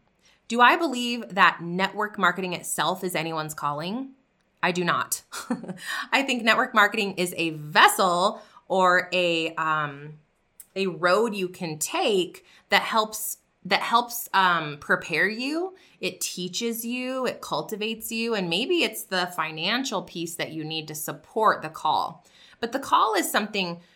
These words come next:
unique and inherent to only you. It is something that is truly so deeply embedded in who you are. It's something that only you can create.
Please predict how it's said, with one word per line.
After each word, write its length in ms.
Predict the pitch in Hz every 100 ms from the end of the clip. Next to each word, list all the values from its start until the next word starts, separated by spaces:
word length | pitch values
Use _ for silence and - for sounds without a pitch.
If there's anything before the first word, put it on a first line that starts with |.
| _ -
unique 420 | 214 214 240 349
and 100 | 381
inherent 480 | 262 180 180 170 -
to 180 | 202 -
only 320 | 185 214 208
you. 460 | 160 147 147 - 147 _ _ _ -
It 100 | 214
is 160 | 220
something 380 | 220 262 285 302
that 100 | 233
is 240 | 180 175 -
truly 800 | - - 269 320 320 302 285
so 480 | 269 - - 233 247
deeply 600 | 190 196 196 196 214 202
embedded 440 | 180 180 170 175 170
in 100 | 160
who 220 | 156 180
you 420 | 151 160 190 208
are. 360 | 160 165 190 214
It's 120 | 190
something 260 | 208 233 339
that 200 | 233 -
only 340 | 175 175 196 196
you 240 | 151 170
can 220 | 170 147
create. 580 | 147 113 123 127 -